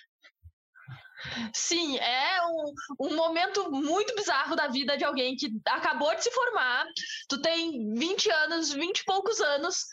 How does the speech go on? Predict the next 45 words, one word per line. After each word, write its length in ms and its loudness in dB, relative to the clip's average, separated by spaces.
e 80 2
o 60 2
que 120 -2
tu 120 0
faz 220 2
agora? 460 2
Porque 240 0
a 540 0
sociedade 580 2
vai 160 2
cobrar 440 2
que 100 0
tu 100 -4
tem 140 2
uma 180 2
vida 220 0
perfeita, 500 0
tu 80 -2
te 140 -2
formou, 400 2
tu 100 -4
tem 120 0
uma 160 2
graduação, 580 0
um 40 0
diploma, 480 0
tu 60 -2
precisa 260 0
ter 140 0
casa, 440 2
tu 60 0
precisa 240 -2
ter 80 0
um 60 2
emprego 480 0
que 100 2
pague 300 2
muito 240 0
bem, 260 2
tu 80 0
precisa 340 2
casar 480 2
e 60 -2
ter 120 2
família, 540 2